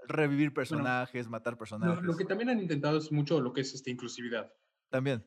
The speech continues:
Speaker 2: O sea, lo vimos con la chica afro para la nueva Iron Man. Lo vimos con, ahorita está muy, muy discutido, de hecho, lo del nuevo Capitán América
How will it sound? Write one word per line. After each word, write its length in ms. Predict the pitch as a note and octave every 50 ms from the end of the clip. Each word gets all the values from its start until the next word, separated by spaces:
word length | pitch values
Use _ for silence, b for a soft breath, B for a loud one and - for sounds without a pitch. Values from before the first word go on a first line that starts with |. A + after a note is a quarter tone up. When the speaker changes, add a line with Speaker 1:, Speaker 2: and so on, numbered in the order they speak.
| _ _ _ _
Speaker 2:
O 20 | -
sea, 100 | C#3+ C3+
lo 120 | C3+ C#3
vimos 260 | C#3+ D#3+ E3 F3 E3 -
con 160 | D3+ C3 B2+
la 120 | B2+ A#2+
chica 260 | - - C#3+ - D3 C#3+
afro 220 | C3+ E3 D#3+ D3
para 180 | - A#2+ A2+ A2+
la 100 | A#2 A#2
nueva 340 | A#2+ B2+ B2+ B2 A#2+ A#2 A2+
Iron 240 | G#2+ G2+ G2 F#2+ F2+
Man. 200 | - - G2+ G#2
Lo 100 | A2+ A#2
vimos 280 | C3+ C#3 D3 D3 C#3+
con, 240 | - A#2+ A#2 A2 A2 B2
ahorita 280 | C3+ C3+ C#3 C#3+ C#3+ E3+
está 520 | - - - D3+ D3 C#3+ C#3+ C#3 C3+ B2+ A#2+
muy, 280 | B2 B2+ C#3 D#3+ E3+
muy 140 | E3+ E3 E3
discutido, 460 | D#3 D#3 D#3 - D3 - - C#3+ C#3+
de 80 | C3 C3+
hecho, 120 | C3+ - D3
lo 120 | B2 A2
del 180 | A2 G#2+ A2 A#2+
nuevo 380 | C3 C3 B2+ B2+ B2+ A#2+ A#2 A#2
Capitán 320 | B2 - - - B2+ B2
América 580 | A#2+ B2 B2 B2 B2+ B2+ D3+ E3 G#3 G#3+ -